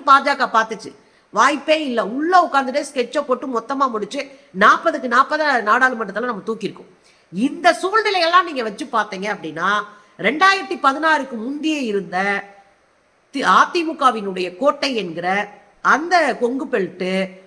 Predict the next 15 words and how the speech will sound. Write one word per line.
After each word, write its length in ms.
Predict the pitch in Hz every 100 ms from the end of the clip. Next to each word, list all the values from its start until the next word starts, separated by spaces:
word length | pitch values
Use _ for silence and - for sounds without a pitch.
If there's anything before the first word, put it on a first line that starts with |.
| _
படிப்படியா 680 | 226 247 349 349 285 254 262 262
தகர்க்கப்பட்டு 920 | 214 311 311 269 196 - 190 196 196 - _
இப்போது 600 | 220 277 - 320 202 262 -
பா-, 480 | 214 196 175 160 -
திமுகவினுடைய 920 | 359 370 370 311 254 226 190 190 285
கோட்டையா 460 | 220 233 202 190 240 190
மாறிட்டு 280 | 185 165
இருக்கு. 540 | 170 165 185 208 208 - _ -
ஆயிரத்தி 560 | 202 330 359 - 311
நூறு 280 | 262 254 208
கோடி 280 | 214 202 185
ரூபா 220 | 262 311
போன 340 | - 208 202
ஆண்டு 300 | 196 220 247
பட்ஜெட்ல 640 | 226 185 185 269 214 247